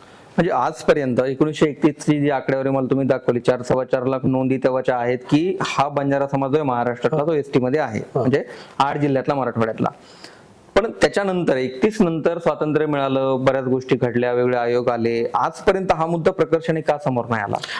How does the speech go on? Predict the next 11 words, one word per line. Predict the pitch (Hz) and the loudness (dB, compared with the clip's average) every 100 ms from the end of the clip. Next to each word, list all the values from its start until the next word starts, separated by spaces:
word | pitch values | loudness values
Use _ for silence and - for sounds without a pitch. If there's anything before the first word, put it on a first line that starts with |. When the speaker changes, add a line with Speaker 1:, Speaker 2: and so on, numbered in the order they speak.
| - | 0
Speaker 2:
पण | 294 233 - - 165 143 | 0 0 -6 -2 0 2
मी | 147 160 247 | 2 2 2
म्हटलं | 240 233 240 320 349 | 0 -2 0 0 2
ना | 214 | 0
तुम्हाला, | 165 147 127 110 107 - - - | 0 0 0 -2 -6 -14 -8 -2
डॉक्टर | 156 - - 202 226 247 | -2 -2 0 0 2 -2
संत | - 185 202 196 | 0 0 0 0
रामराव | 233 220 175 170 180 208 | 0 2 0 2 2 0
बापूंनी | 185 170 170 214 208 214 226 233 233 - | 0 -2 0 0 2 2 0 -2 -6 0
उपोषण | 196 190 294 285 320 302 | 0 2 0 2 0 0
केलेत, | - 247 196 | 0 0 -2